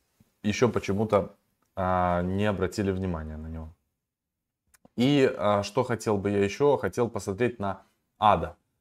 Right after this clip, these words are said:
Cardano ада — это исторический all-time high. Э, на, на Cardano сейчас очень много будет появляться интересных всяких проектов, э, в DeFi и не только. Три доллара мы доходили до отметки в три бакса, там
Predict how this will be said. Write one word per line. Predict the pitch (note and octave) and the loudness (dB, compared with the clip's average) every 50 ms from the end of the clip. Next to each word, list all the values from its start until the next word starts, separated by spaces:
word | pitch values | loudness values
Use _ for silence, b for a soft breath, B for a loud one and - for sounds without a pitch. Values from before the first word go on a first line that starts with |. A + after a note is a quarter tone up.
| _ _ - | _ _ 2
Cardano | A#2+ A#2 A#2+ B2+ B2 A2 G2 G#2 | 2 4 6 8 8 8 6 6
ада — | A2 B2+ D3+ D3+ C#3 B2 A#2 A2 G#2+ G#2+ | 4 4 4 4 4 4 2 2 2 0
это | G#2+ - - G2 | -4 0 0 0
исторический | G2 F#2+ - - A#2+ A#2+ A#2 G2+ - - - - - - - F#2 | 0 0 0 0 0 2 0 -2 -4 -8 -14 -16 -12 -8 -4 -2
all-time | F#2 G2 G2 F#2+ - G#2 G#2 G2+ G2+ - | 0 0 0 2 2 2 2 2 -2 -2
high. | - C3 C3+ C3+ C3+ C3 A#2+ - - - | 0 2 2 2 2 0 -2 -6 -8 -8
Э, | - G2 F2+ - _ _ _ _ _ _ _ _ _ _ _ - | -8 -8 -10 -12 _ _ _ _ _ _ _ _ _ _ _ -6
на, | A2 A2 A2+ A2+ A2 - | -2 0 2 2 2 0
на | A2 A2 G#2+ | 0 -2 0
Cardano | - A#2+ G#2+ A2 A#2 B2 A#2+ A2+ G#2 F#2+ | 0 0 0 2 4 4 4 4 2 -4
сейчас | - - - - G2+ F2+ - - - - | -8 -8 -4 -4 -4 -4 -4 -8 -8 -4
очень | G#2+ A2+ G#2+ - - F#2 | -4 -4 -4 -4 -6 -6
много | F2+ F2+ F#2+ G2+ F#2+ E2+ E2+ D#2+ - _ | -6 -4 -4 -4 -4 -4 -6 -10 -12 _
будет | F2+ F2+ F2+ E2 E2+ - | -10 -10 -10 -10 -10 -10
появляться | - F#2 F#2 F2+ F#2 G2 F#2 F2 F2 - - | -6 -4 -4 -2 0 0 0 0 -2 -6 -8
интересных | F2 F2 F2 - G#2+ G2 G2 F2 - - E2+ E2+ | -8 -8 -6 -6 -4 -2 -2 -4 -4 -8 -18 -14
всяких | - - F#2 F2 F2 - F2 - _ B B B B B B B B B _ _ F2 E2+ | -8 -6 -6 -6 -6 -10 -18 -20 _ B B B B B B B B B _ _ -16 -6
проектов, | - - G#2+ G#2+ G2+ - - - F2 E2+ - - - | 0 2 4 4 2 0 -2 -6 -6 -6 -6 -12 -6
э, | E2+ | -4
в | E2+ F2 E2+ E2+ E2+ E2+ D#2+ D#2+ - | -2 -2 -2 -2 -2 -4 -6 -8 -10
DeFi | E2+ F#2 G2+ - - A2 F#2+ E2+ E2+ E2+ | -6 -6 -6 -2 2 2 2 2 0 -4
и | |
не | E2+ F#2 | -6 -6
только. | F2+ - C#3 D3+ C#3+ C#3 - A2+ F#2+ - - _ b b b b b _ | -4 -2 0 0 0 -2 -2 -4 -4 -4 -6 _ b b b b b _
Три | - G#2+ A2 A2+ | -6 -2 -2 0
доллара | G#2+ A2 A2 G2+ F#2 F2+ F2 E2+ D#2+ | 2 2 2 2 2 0 -2 -4 -6
мы | E2+ E2+ E2+ E2+ E2 - _ - | -8 -8 -10 -10 -12 -16 _ -16
доходили | - - - G2+ G2+ G2 F2+ - - F#2+ F2+ F#2 F#2 D#2+ D#2+ | -16 -16 -14 -12 -8 -8 -6 -4 -4 -4 -2 -2 -4 -4 -4
до | D#2+ E2 F2 F2 | -4 -2 -2 -2
отметки | E2+ E2+ G2 F#2+ F2 - - - F2 | -2 -4 -4 -6 -6 -8 -10 -16 -16
в | - | -14
три | - - G#2 | -10 -6 -4
бакса, | F#2 G2 C#3 D3+ D3+ - - - F2 | 0 2 2 2 0 -2 -10 -14 -14
там | - - E2+ | -14 -14 -16